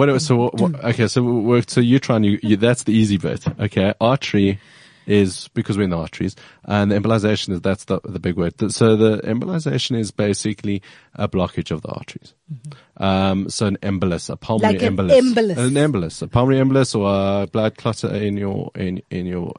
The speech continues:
Speaker 2: uh, veins in your, um, in your lung. So, uh, what we actually do is we create a clot,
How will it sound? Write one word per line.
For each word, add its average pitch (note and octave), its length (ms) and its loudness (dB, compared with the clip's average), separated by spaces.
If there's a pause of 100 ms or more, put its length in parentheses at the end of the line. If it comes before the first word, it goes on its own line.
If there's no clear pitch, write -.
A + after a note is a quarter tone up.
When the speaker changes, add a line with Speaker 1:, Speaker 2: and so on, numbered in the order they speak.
(140)
Speaker 2:
uh, G1+ 320 -10 (140)
veins F2 260 -6
in - 80 -12
your, - 180 -6 (580)
um, D#2+ 520 -2 (840)
in G#2 100 -2
your F2 120 0
lung. D#2+ 280 -8 (340)
So, A2 560 4
uh, G2+ 180 4
what G#2+ 240 2
we A2+ 160 2
actually G#2 280 -4
do A2 140 -2
is G#2 140 -2
we G2 60 -6
create G2+ 600 0
a A2+ 40 -4
clot, - 400 -14